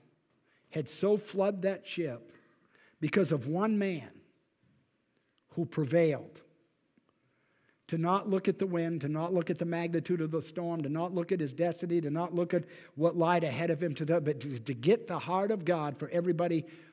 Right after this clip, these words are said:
on that ship, to get the heart of God for the purpose of this, of this, uh, trip that he was having to take, and he prevailed. And in all, we were two hundred,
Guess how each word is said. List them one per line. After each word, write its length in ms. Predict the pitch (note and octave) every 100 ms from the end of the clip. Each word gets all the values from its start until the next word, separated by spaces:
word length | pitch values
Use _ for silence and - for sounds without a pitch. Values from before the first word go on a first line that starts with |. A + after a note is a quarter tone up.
| _
on 220 | E3 F3
that 200 | E3 E3
ship, 420 | - E3 C3+ - - - _
to 80 | C#3+
get 240 | C3 G3
the 100 | G3
heart 260 | G#3 F#3+ F#3+
of 120 | E3+
God 320 | C#3+ D#3 D3+
for 60 | -
the 100 | C3+
purpose 500 | B2 - F#3+ D#3 C#3
of 120 | D3+
this, 300 | A#2 E3 - - - _ _ _
of 180 | D3+ C3
this, 300 | E3+ D#3 -
uh, 280 | - D#3 C#3 B2+ - -
trip 260 | - F#3
that 120 | - C3
he 120 | F3+
was 160 | D#3
having 280 | D3+ F3 D#3
to 80 | D3
take, 500 | C3+ E3+ C#3+ B2 - - -
and 80 | C#3+
he 60 | C3+
prevailed. 520 | C3+ B2 B2+ A2 - _ _ _ _ _ _ _ _ _ _ _ _ _ _ _ _ _ _ _ _ _ _ _ _ _ _ _ _ _ _ - - -
And 100 | F#3
in 120 | G3
all, 420 | B3 C4+ D4 A3+
we 160 | G#3 A3+
were 160 | G#3+
two 360 | G3+ - D#4+ E4+
hundred, 680 | - B3+ C#4 A#3 D#3+ D#3 F#3